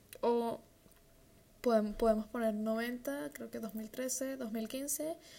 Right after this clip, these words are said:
y dos mil diecinueve, que sería con Toy Story, em, porque podemos ver que los juguetes tienen vida y han desarrollado una conciencia,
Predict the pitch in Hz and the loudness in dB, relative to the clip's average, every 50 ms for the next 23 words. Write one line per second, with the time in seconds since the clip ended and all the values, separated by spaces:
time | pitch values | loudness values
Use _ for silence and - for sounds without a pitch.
0 | - - - - - - - 311 311 311 302 302 277 254 247 240 233 226 240 247 | -20 -20 -20 -20 -14 -4 0 0 2 2 2 0 0 0 -2 -2 -2 -4 -4 -4
1 | 240 240 220 226 - - - - - - - - _ - - - - - - - | -4 -4 -6 -6 -8 -10 -12 -14 -18 -20 -20 -20 _ -16 -16 -14 -14 -16 -18 -18
2 | - - - - 302 285 302 285 285 285 302 330 311 - - - - 262 254 269 | -20 -6 0 0 4 4 4 4 6 4 4 2 0 -4 -6 -2 0 0 0 0
3 | 269 - 247 254 - 220 - - - 254 247 240 247 285 349 - - - - - | 0 2 2 2 2 -2 -6 -2 0 0 2 2 0 -2 -6 -10 -18 -20 -20 -20
4 | - - - - - - - - - - - - - 226 233 226 226 220 208 208 | -20 -20 -20 -20 -20 -20 -20 -20 -20 -20 -10 -4 0 2 4 6 6 4 4 2
5 | 208 208 208 208 214 214 214 226 - - - - - - - - - - - - | 0 0 -2 -2 -2 -4 -6 -8 -10 -14 -20 -20 -20 -20 -20 -20 -20 -20 -20 -20
6 | - - - - 254 233 233 233 - 240 233 - 240 233 233 240 262 269 262 277 | -20 -16 0 2 2 2 4 2 0 0 0 0 -2 -2 0 2 4 4 4 2
7 | 294 - - 269 254 240 220 226 226 220 220 226 226 226 - - - 247 226 226 | 0 -2 -2 0 0 0 0 0 0 0 0 -4 -4 -8 -8 -4 -2 -2 0 0
8 | 226 226 233 254 247 240 240 262 - - 247 240 240 233 247 - 277 262 254 240 | 0 2 2 2 2 0 -2 -4 -4 -4 -2 0 0 0 -2 -2 0 2 2 2
9 | 233 233 233 240 262 269 262 - 254 247 240 - - 262 254 247 240 220 214 - | 2 2 0 0 -2 -2 0 0 0 0 0 0 0 0 0 0 0 0 -2 -4
10 | - | -4